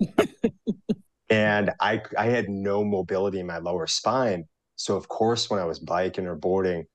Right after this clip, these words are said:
Speaker 2: it was putting a ton of pressure on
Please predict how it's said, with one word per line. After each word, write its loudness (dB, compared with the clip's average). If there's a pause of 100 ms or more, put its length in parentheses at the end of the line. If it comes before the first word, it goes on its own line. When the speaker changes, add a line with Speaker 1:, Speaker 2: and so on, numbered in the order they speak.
(220)
Speaker 2:
it -2
was -2
putting 0
a -6
ton 0
of -2
pressure 0 (200)
on 0